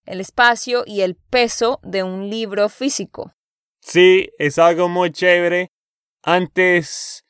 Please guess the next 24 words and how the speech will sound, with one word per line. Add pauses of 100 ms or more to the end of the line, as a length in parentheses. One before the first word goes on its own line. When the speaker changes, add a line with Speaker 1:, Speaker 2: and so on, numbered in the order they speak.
(120)
Speaker 2:
en
el
principio,
me
gustó
más
los
libros, (500)
pero
ahora
me
gustan
más
los
libros
electrónicos
en
Kindle (400)
porque (500)
puedo (420)
subrayar, (260)
Speaker 1:
Ujú.
Speaker 2:
como
underline.